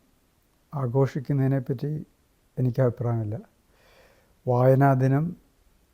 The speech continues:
എനിക്ക് തോന്നുന്നത് ഒരു ഓർമ്മിപ്പിക്കലാണ്. ചില ആൾക്കാര് വളരെ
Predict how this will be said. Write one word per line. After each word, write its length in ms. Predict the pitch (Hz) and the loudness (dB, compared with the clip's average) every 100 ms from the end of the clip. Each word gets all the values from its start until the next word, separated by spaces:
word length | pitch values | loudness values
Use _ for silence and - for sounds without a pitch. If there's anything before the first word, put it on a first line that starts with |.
| _ 139 | _ -6
എനിക്ക് 240 | 123 123 | -2 2
തോന്നുന്നത് 680 | 131 135 147 147 127 127 - _ _ _ _ _ _ - | 2 4 2 0 0 -4 -6 _ _ _ _ _ _ -4
ഒരു 460 | 127 123 123 127 - _ _ _ _ _ _ - | -2 0 0 -4 -10 _ _ _ _ _ _ -2
ഓർമ്മിപ്പിക്കലാണ്. 760 | 131 147 170 156 135 127 123 - _ _ _ _ _ _ _ _ - | 4 6 6 4 0 -2 -4 -12 _ _ _ _ _ _ _ _ -4
ചില 220 | 131 151 | 4 8
ആൾക്കാര് 720 | 165 170 170 165 175 175 170 - - _ _ 135 | 8 8 4 4 4 2 0 -6 -18 _ _ -2
വളരെ 540 | 131 139 147 156 - | 2 4 4 4 0